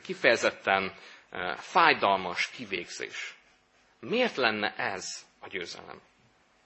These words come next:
Pont fordítva gondolkozunk, mint Jézus.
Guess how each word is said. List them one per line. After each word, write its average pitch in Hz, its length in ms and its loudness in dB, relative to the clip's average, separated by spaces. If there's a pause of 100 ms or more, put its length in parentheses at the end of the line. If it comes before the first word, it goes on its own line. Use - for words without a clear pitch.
(560)
Pont 180 220 -2
fordítva 110 520 0
gondolkozunk, 101 800 -6 (100)
mint 95 220 -12
Jézus. 92 520 -10